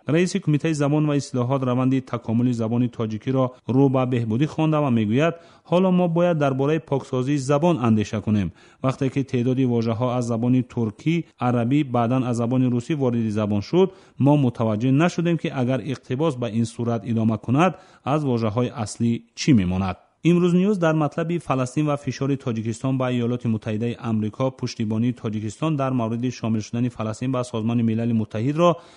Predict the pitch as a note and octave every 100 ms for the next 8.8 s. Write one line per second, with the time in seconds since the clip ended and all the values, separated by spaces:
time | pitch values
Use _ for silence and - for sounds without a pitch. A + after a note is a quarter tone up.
0 | _ C3 D3 - A2+ C#3+ - C#3+ C#3+ C#3
1 | B2+ G#2+ G2+ - F3 - F#3 F3+ - -
2 | - D#3+ F3 F#3 F#3+ E3 C3+ C#3 D3+ D#3
3 | C#3+ C3+ B2 B2+ - C#3 C3 C3 C3+ A#2+
4 | A#2+ B2+ B2 A2+ A2 - G#2+ G#2+ D3+ F#3
5 | E3+ D#3 D#3 C3+ B2+ B2 D3 C#3+ C#3+ F#3+
6 | F3+ - E3+ D3 B2+ D3 D3+ C3 - C3
7 | C3 C3 B2+ B2 A2+ A#2+ A#2+ A2 A2+ A2+
8 | A#2 A#2 A#2+ C#3+ B2 G#2+ G2+